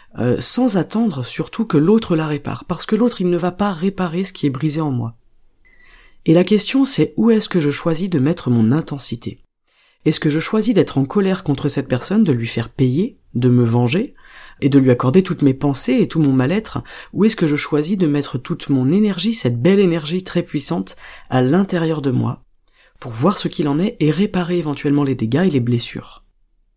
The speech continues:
Si une boule de démolition tape le mur de votre maison,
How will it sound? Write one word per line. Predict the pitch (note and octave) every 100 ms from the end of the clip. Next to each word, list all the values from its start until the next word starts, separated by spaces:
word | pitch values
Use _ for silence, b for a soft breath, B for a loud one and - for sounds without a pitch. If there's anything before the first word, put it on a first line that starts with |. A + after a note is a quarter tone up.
| _ _ _ _ _ _ _ _ _
Si | - - G3+ A#3+ -
une | C#3+ C#3+
boule | E3+ G#3
de | C#3
démolition | C#3 D#3 C#3+ B2 - G#3+ B3
tape | - A3 -
le |
mur | C3+ F3 F3+
de |
votre | B2 D#3+ - A#2
maison, | A2+ A#2+ A2